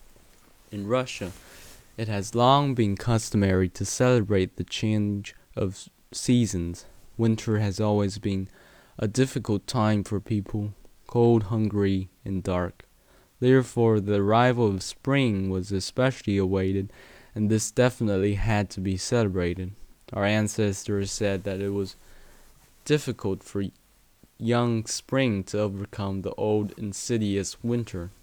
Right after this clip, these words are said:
To help spring drive away winter, fun festivals were organized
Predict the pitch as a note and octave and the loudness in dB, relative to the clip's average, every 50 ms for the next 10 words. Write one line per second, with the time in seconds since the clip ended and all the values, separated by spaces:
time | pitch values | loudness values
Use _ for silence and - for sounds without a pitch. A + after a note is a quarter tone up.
0 | - - - - - A2+ A#2+ C3 C3 B2+ - - - - - G2+ G2 G2 G2 G2 | -20 -20 -18 -12 -6 -2 0 0 0 0 -2 -6 -12 -8 -4 -2 0 0 0 -2
1 | G2 F#2 - - G#2+ G#2 G#2+ G#2+ G#2 G2 F#2+ G2 G2+ A2 A#2 A#2+ B2 A#2+ A2 - | -4 -4 -2 0 2 2 2 2 0 0 0 0 2 4 4 4 4 4 2 0
2 | - - G#2 G2 F#2 F#2 F2+ - - F#2+ F2+ F#2+ - _ - - - _ - - | -2 -6 -4 -4 -4 -4 -6 -6 -8 -8 -8 -8 -10 _ -20 -20 -20 _ -20 -8
3 | - - C3+ C3+ C#3 C#3 C3+ C3 - - D3+ D3 D3 - - - G#2+ F#2+ F#2+ F#2+ | -2 0 0 2 2 0 -2 -2 0 0 0 2 0 -2 -6 -6 -4 -2 -2 -2
4 | F#2+ F#2 F#2 G2 G2 G2 F#2+ F#2+ F#2+ F#2+ G2 G2 F#2+ F#2 F#2 F#2 F#2+ F#2 - | -2 -2 -4 -4 -4 -2 -2 -2 -2 -2 -2 -2 -2 -2 -2 -4 -4 -6 -10